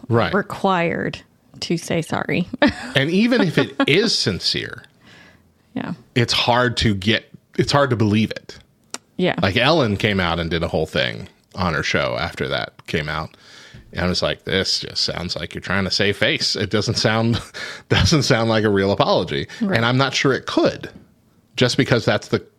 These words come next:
Speaker 1: kind of culture that we fostered here.
Speaker 2: Mm-hmm.
Speaker 1: Um, but here, this, this was a private meeting. Uh, it seems the only reason people knew it happened is 'cause people in the meeting made it known.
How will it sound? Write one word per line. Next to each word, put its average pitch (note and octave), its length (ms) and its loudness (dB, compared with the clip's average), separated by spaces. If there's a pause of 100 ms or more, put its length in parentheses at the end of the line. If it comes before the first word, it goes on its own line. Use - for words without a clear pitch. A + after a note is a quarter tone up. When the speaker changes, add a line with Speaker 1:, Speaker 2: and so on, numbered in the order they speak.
Speaker 1:
kind G#2+ 200 0
of - 100 -6
culture G#2 340 0
that E2 140 -4
we - 80 -12
fostered A#2 500 -2
here. - 260 -10 (120)
Speaker 2:
Mm-hmm. - 800 -4
Speaker 1:
Um, F#2 440 0 (380)
but F#2+ 140 0
here, A#2 400 4
this, - 200 0
this A2 240 0
was G#2+ 120 0
a G2 80 2
private A2+ 400 0
meeting. F2+ 420 -2 (540)
Uh, D#2+ 240 -2
it - 40 -4
seems G2 520 0
the - 160 -2
only G2+ 260 2
reason F#2 280 0
people F2+ 220 -2
knew F2 140 2
it E2 80 -2
happened F2 300 -2
is D#2 100 -4
'cause - 160 -4
people F2 300 -4
in F2 80 -2
the F2 80 -4
meeting F2+ 500 0
made B1+ 180 -6
it G#1+ 100 -8
known. A#1 360 -10